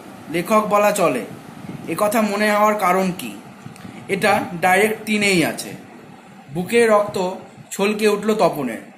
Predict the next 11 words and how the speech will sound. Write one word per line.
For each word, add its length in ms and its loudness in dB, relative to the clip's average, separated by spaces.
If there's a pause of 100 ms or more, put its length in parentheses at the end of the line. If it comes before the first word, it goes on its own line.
(280)
কখন 340 0
এবং 340 2
কেন 200 4 (260)
এরকম 460 0 (340)
অনুভূতি 460 -2
হয়েছিল? 480 0 (920)
পৃথিবীতে 380 0
এমন 240 4
অলৌকিক 400 -2
ঘটনাও 420 0
ঘটে, 320 0